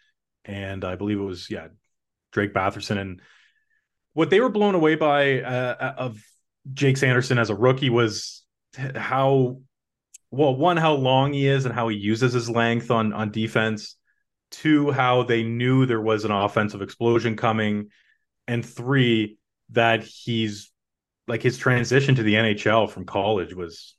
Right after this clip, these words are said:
<laughs> quite seamless. Um, and he just, he has this sort of, uh, this, this, this calmness to him, this, this poise to him that I think will, will really complement, uh,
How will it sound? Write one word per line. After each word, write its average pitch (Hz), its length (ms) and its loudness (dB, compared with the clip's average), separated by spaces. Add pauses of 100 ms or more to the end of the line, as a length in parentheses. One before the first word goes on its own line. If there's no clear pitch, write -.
(200)
<laughs> - 240 -20
quite 139 380 0
seamless. 104 640 0 (480)
Um, 104 580 0 (920)
and 135 140 0
he 151 80 2
just, 143 240 0
he 143 200 -2
has 160 240 2
this 165 240 0
sort 147 200 2
of, 117 200 0
uh, 98 440 0 (1500)
this, 113 180 -6
this, 110 240 -4
this - 220 -4
calmness 151 440 2
to 190 160 2
him, 202 120 2
this, 143 200 -4
this - 200 -12
poise 135 460 0
to 156 180 0
him 175 160 -2
that 107 420 0 (240)
I 113 140 0
think 120 260 0
will, 107 260 4
will 107 160 0
really 107 260 2
complement, 98 720 -4
uh, 87 300 -8